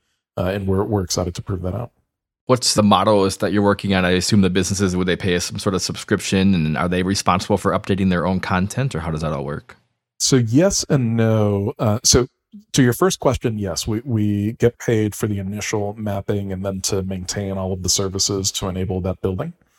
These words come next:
Speaker 1: And to your second question,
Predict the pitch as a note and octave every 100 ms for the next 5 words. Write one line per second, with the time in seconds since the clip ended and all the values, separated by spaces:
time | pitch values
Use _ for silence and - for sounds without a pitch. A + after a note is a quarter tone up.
0 | - - _ _ _ - A#2+ - A#2+ G2+
1 | - D3 E3+ D3 - A2 - A#2 G2+ F#2+
2 | G2+